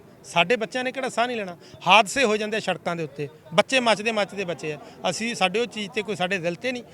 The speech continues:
ਪਰ ਗੱਲ ਇਹ ਹੈ, ਅਸੀਂ ਇਹ ਪੁੱਛਣਾ ਚਾਹੁੰਦੇ ਹਾਂ ਵੀ ਕਿਸਾਨ ਦੇ ਖੇਤ ਦੇ ਵਿੱਚ ਪਰਾਲੀ ਧੂੰਆਂ ਕਰਦੀ ਹੈ, ਜਦੋਂ ਬੇਲਰ ਗੰਢ ਬੰਨ੍ਹ ਦਿੰਦਾ ਹੈ ਤੇ ਉਹ ਗੰਢ ਜਦੋਂ ਫੈਕਟਰੀ 'ਚ ਜਾ ਵੜਦੀ ਹੈ,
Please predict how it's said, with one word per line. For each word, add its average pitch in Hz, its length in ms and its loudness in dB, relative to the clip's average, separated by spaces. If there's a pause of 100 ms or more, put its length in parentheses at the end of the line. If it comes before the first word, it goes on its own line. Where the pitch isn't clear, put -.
(300)
ਪਰ 285 100 6
ਗੱਲ 240 300 8
ਇਹ 262 100 4
ਹੈ, 127 160 -4 (480)
ਅਸੀਂ 254 320 2
ਇਹ 349 120 6
ਪੁੱਛਣਾ 240 360 -2
ਚਾਹੁੰਦੇ 190 360 -4
ਹਾਂ 160 140 -8 (480)
ਵੀ 320 140 2
ਕਿਸਾਨ 220 560 2
ਦੇ 311 140 4
ਖੇਤ 214 380 4
ਦੇ 269 200 2
ਵਿੱਚ 262 220 -4
ਪਰਾਲੀ 214 380 2 (100)
ਧੂੰਆਂ 170 280 -2
ਕਰਦੀ - 280 -10
ਹੈ, - 80 -20 (960)
ਜਦੋਂ 220 440 6
ਬੇਲਰ 202 440 6
ਗੰਢ 262 220 2
ਬੰਨ੍ਹ 240 220 -4
ਦਿੰਦਾ 175 200 -8
ਹੈ - 220 -16 (840)
ਤੇ 285 120 4 (100)
ਉਹ 339 280 8
ਗੰਢ 262 320 4
ਜਦੋਂ 285 260 0 (100)
ਫੈਕਟਰੀ 196 380 2
'ਚ 285 80 -6
ਜਾ 240 200 6
ਵੜਦੀ 175 320 -2
ਹੈ, 101 120 -12